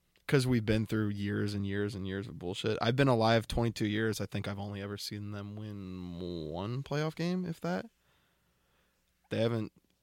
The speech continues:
My cousin, you know, he's, like, in his thirties. He's only seen them. He actually got to see them win the Super Bowl, but he was, like, six years old.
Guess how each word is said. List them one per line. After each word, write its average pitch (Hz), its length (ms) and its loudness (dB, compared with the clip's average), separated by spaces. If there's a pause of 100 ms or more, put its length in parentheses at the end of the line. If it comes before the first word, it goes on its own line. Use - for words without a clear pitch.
My 120 160 2
cousin, 113 600 2
you 104 100 -2
know, 101 140 -2
he's, 101 220 -6
like, 98 160 -6 (260)
in 104 80 -6
his 95 100 -8
thirties. 101 400 -4
He's 101 140 -6
only 107 180 -4
seen 104 260 -4
them. 98 300 -6 (340)
He 127 140 2
actually 117 220 4
got 101 160 -2
to 117 40 -8
see 120 160 -2
them 135 160 2
win 107 120 0
the 104 60 -4
Super 101 240 -4
Bowl, 104 180 -2
but 104 140 -4
he 104 60 -4
was, 98 100 -6
like, 82 120 -6
six - 240 -6
years 98 160 -6
old. 117 240 -4